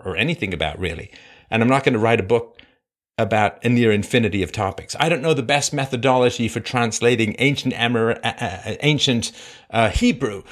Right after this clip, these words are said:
uh, into modern, uh, Sanskrit, <laughs> right? Well, I, uh, but I'm not gonna write a book about it 'cause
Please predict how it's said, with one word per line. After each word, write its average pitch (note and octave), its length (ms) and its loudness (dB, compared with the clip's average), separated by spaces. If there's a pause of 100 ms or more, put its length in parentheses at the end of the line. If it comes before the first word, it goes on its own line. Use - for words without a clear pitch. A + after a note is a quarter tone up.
(140)
uh, B2 220 2
into C#3 560 2
modern, A#2+ 600 0 (720)
uh, F#2+ 160 0
Sanskrit, - 680 -2
<laughs> - 0 -
right? - 380 -8
Well, A2+ 220 -4
I, - 140 0
uh, F#2 320 -6
but A2 140 -2
I'm D3+ 80 -4
not F#3 80 0
gonna A#2 120 0
write A#2+ 120 2
a G2 40 2
book - 260 0
about F2+ 240 -8
it - 120 -12
'cause D3 260 -4